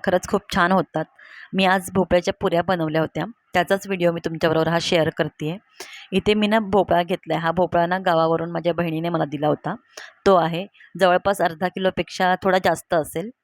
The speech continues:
आधी भोपळ्याच्या ना बिया स्वच्छ क-, सगळ्या काढून टाकल्या आणि मग स्वच्छ भोपळा सगळा धुवून घेतला. धुवून घेतल्यावर त्याची साल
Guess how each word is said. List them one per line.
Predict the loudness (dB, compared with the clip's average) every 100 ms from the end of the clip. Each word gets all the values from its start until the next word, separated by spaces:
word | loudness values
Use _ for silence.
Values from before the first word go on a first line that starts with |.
| _ _ _ _ _ _ _
आधी | -2 0
भोपळ्याच्या | 2 2 4 2 2 -2
ना | -2
बिया | -2 0 0
स्वच्छ | 0 -4 -2
क-, | -4 -2
सगळ्या | 0 0 2
काढून | -2 -2 -4
टाकल्या | -6 -6 -6
आणि | -6 -4 -4
मग | -4
स्वच्छ | -2 -4 -2 -4
भोपळा | 0 0 0 0
सगळा | 0 -2
धुवून | 0 0 0 0
घेतला. | -4 -4 -8 -8 _ _ -20 -20 -16 -4 2
धुवून | 4 4
घेतल्यावर | 0 0 2 2
त्याची | 0 -6 -8
साल | -4 0 0